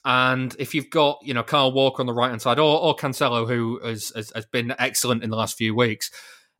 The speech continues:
i-, i-, if they can offer the width, is there any problem in theory with having Mahrez on the, on the, uh, right and Sterling on the left?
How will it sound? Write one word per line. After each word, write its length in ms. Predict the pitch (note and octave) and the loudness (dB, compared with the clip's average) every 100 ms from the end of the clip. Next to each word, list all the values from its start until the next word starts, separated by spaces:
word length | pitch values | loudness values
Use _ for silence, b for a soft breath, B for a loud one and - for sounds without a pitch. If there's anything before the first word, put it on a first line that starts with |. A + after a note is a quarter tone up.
| _ - | _ -12
i-, 140 | F3 - | -10 -10
i-, 100 | G3 - _ _ _ | -14 -14 _ _ _
if 120 | E3+ D#3 | -4 2
they 200 | F#3 G#3 | 2 2
can 160 | - | 4
offer 240 | G3+ G3 F3 | 4 6 4
the 120 | C3 | 2
width, 360 | G2 G#2 - - | 0 -6 -10 -4
is 140 | D#3 - | -2 2
there 160 | E3+ | 4
any 180 | E3+ D#3+ | 4 0
problem 540 | - - D#3+ C#3+ D3 | -4 -2 0 2 0
in 120 | C3+ C3+ | 0 -2
theory 460 | - D#3 D3 G#2 | 0 2 2 0
with 160 | G2 A2 | -4 -2
having 460 | B2+ A#2 A2+ A2+ - _ A#2+ | 0 0 0 -4 -10 _ -2
Mahrez 380 | A#2 A#2+ A2 | 2 4 2
on 120 | A#2 A#2 | 0 -2
the, 180 | A2+ A2+ | -4 -4
on 180 | A#2 A2 | -4 -2
the, 400 | A2 A2 A2 G#2+ | -2 -2 -4 -6
uh, 440 | G#2 G#2 G#2 G#2+ G#2 _ - | -8 -6 -4 -4 -8 _ 0
right 340 | A2+ A2 - | 2 2 0
and 80 | A#2 | -2
Sterling 360 | - A#2+ A2 A2 | 2 4 4 2
on 100 | G#2+ | 0
the 80 | |
left? 320 | A2 G#2 - | 0 -2 -6